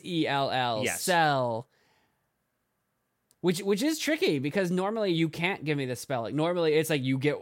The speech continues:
Speaker 1: a one-word clue, and that's all you get.
Speaker 2: Right.
Speaker 1: But I just had that revelation, uh, just as you were, uh, saying that. It's like, "Oh, that's right." So if you're trying to sell, um,
Speaker 2: This is tough.
Speaker 1: corn farm,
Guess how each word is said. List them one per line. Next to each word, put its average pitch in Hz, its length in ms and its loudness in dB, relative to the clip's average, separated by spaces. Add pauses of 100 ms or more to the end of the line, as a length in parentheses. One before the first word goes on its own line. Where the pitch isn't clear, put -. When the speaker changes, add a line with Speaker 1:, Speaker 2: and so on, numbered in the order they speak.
(100)
Speaker 1:
a 143 100 2
one-word 127 840 -2
clue, 170 320 -2
and 123 120 -4
that's 143 280 0
all 143 180 2
you 131 140 0
get. 147 500 -2
Speaker 2:
Right. 104 160 -4
Speaker 1:
But 147 140 2
I 175 100 6
just 190 240 2
had 180 160 2
that 165 160 2
revelation, 143 880 0
uh, - 60 -8
just 160 320 0
as 151 180 0
you 147 60 2
were, 139 180 2
uh, 110 240 -2
saying 139 380 -2
that. 117 260 -2
It's 131 80 -8
like, 147 160 -4
"Oh, 151 340 -2
that's 143 220 -4
right." 147 320 -2 (400)
So 156 280 0
if - 180 -2
you're 180 120 -2
trying 175 200 -4
to 156 80 -4
sell, 190 840 -2
um, 160 1080 -6 (1120)
Speaker 2:
This 185 160 -6
is - 160 -2
tough. 165 240 -6
Speaker 1:
corn 202 540 -4
farm, 170 300 -10